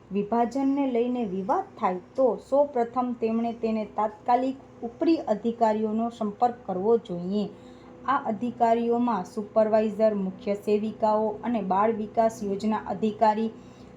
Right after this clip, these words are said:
સી ડી પી ઓ નો સમાવેશ થાય છે. આ અધિકારીઓ બંને પક્ષોના, બંને પક્ષોની સામ-, માર્ગદ-, બંને પક્ષોની ફરિયાદ સાંભળી માર્ગદર્શન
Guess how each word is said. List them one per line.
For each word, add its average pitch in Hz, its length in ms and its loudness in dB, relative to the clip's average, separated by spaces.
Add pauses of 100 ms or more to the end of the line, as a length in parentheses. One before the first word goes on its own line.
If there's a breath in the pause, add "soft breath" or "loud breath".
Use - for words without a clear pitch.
(140)
સી 240 80 -2
ડી 226 160 0
પી 226 320 -2
ઓ 208 260 4 (480)
નો 254 220 2
સમાવેશ 214 600 0 (100)
થાય 185 180 -2
છે. 185 260 -6 (200)
આ 262 80 4
અધિકારીઓ 233 760 0
બંને 220 380 0
પક્ષોના, 240 640 0 (280)
બંને 220 300 2
પક્ષોની 233 640 0
સામ-, 208 340 -2 (100)
માર્ગદ-, 226 480 0 (200)
બંને 226 280 2
પક્ષોની 240 580 0
ફરિયાદ 214 420 2 (120)
સાંભળી 196 380 0
માર્ગદર્શન 208 640 -2